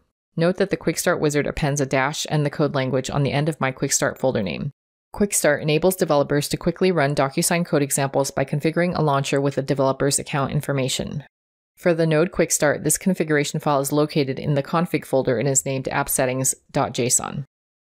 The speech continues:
Aside from my email address and name, my unique client I D, client secret, and impersonated user guid are also displayed in the configuration file. In my DocuSign developer account, oauth elements have DocuSign names. I can find these oauth elements on the Apps and Keys page.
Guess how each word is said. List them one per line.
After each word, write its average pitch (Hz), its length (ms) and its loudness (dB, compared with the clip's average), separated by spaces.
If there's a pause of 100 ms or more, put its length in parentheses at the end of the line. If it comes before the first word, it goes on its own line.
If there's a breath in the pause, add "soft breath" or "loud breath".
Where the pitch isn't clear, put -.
(220)
Aside 170 300 0
from 170 140 -2
my 143 160 0
email 170 260 2
address 170 320 2
and 160 100 0
name, 131 200 0
my 131 100 0
unique 139 300 0
client 156 360 0
I 160 80 0
D, 143 220 2
client 139 380 -2
secret, 151 360 0
and 139 120 0
impersonated 156 640 0
user 135 260 0
guid 110 340 0
are 131 140 0
also 143 300 2
displayed 135 440 -2
in 131 140 -2
the 123 80 -2
configuration 127 640 -2
file. - 400 -4 (680)
In 170 100 2
my 156 160 2
DocuSign 185 480 2
developer 151 380 2
account, 139 420 -2
oauth 156 240 2
elements 143 400 0
have 139 220 -4
DocuSign 143 540 0
names. 117 440 0 (160)
I 175 80 -4
can 185 160 0
find 190 320 2
these 233 320 0
oauth 156 380 2
elements 151 520 0
on 147 180 0
the 139 140 -2
Apps - 300 -4
and 165 100 0
Keys 147 300 -2
page. - 580 -4